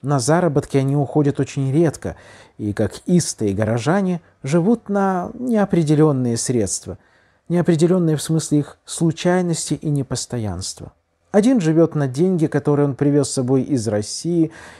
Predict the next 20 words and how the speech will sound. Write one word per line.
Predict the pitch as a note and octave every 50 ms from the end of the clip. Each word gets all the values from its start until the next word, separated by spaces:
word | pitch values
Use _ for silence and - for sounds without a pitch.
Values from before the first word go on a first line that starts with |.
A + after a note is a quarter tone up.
| - -
и | -
таких | A#3 A3 - A3 E3+ C3+
большинство, | C#3 D#3 C#3 - E3 D#3+ - - - - A#2 G#2+ G2 F#2+ - - - - - - -
другой | E3+ F3 F#3+ G#3+ G3+ C4 D#4 D4 -
в | -
писарях, | - D3 C3+ - C3+ B2 C3 D#3+ G#3 A#3 A3 - - _ _ _ _ _
третий | - B3+ C#4+ D4 C#4 - - F#3 D#3
в | D3
дьячках, | C#3+ C3+ D3+ D#3 C3+ C#3 - - - - - G3 A3 A#3 G#3 - - -
четвертый | - A#3+ A3+ - B3 C#4+ C#4 B3+ A3 - F#3 D#3+ D3 C3+
держит | C3+ C#3 E3+ E3+ E3 C3+ A#2+ A#2 A#2+ A2+ - -
лавочку, | A#2+ A#2 C3 F3 A3+ A#3+ A#3 A3+ G#3 - - - - - G3 G3 - - - - _ -
хотя | - A#3+ - B3
по | A3+ - F#3
закону | D3 D#3 C#3+ - - E3 F3+ G3
не | G3 G3 G#3 A3 B3
имеет | B3+ C4 G#3+ D#3 B2 A2+ -
на | C3 A#2+ A#2
это | - D#3
права, | D#3+ - D#3+ B2+ A2+ A2 A2